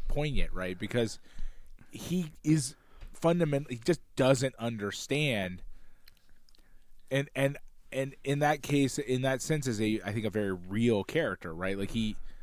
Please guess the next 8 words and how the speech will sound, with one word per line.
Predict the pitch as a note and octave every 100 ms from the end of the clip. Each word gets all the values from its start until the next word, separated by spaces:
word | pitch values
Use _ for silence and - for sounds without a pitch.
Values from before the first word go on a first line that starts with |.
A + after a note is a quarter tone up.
| - - - - - - - -
he | - D#3
doesn't | E3 E3 D#3 A2+ -
get | C3+ - -
that | G#2+ -
this | B2+ -
is | A2 F#2+ - - - -
not | A2 A2 F#2 - -
just, | - A#2 A2 - -